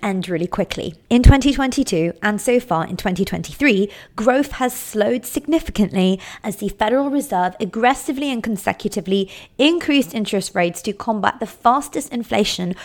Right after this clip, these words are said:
we've seen in forty years. So currently, we're in a high inflation environment where the Federal Reserve has introduced a lot of hikes to get the economy under control.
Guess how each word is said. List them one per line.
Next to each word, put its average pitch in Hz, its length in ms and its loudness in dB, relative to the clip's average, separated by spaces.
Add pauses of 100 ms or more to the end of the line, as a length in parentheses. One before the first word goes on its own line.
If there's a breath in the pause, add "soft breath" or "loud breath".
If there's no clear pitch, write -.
(120 loud breath)
we've 294 260 4
seen 190 320 -6
in 202 160 -12
forty 240 520 -2
years. - 720 -8
So 214 220 -2
currently, 285 560 2
we're 202 160 0
in 190 80 -2
a 180 60 0
high 214 280 0
inflation 247 560 0
environment 170 600 2
where 165 100 0
the 160 80 -4
Federal 240 460 0
Reserve 165 400 2
has 190 220 -8
introduced 190 720 -6
a 190 260 -2
lot 202 240 0
of - 120 -2
hikes - 500 -2 (240 loud breath)
to - 80 -10
get 247 260 2
the 269 120 4
economy 190 420 0
under 165 200 -2
control. 160 580 -2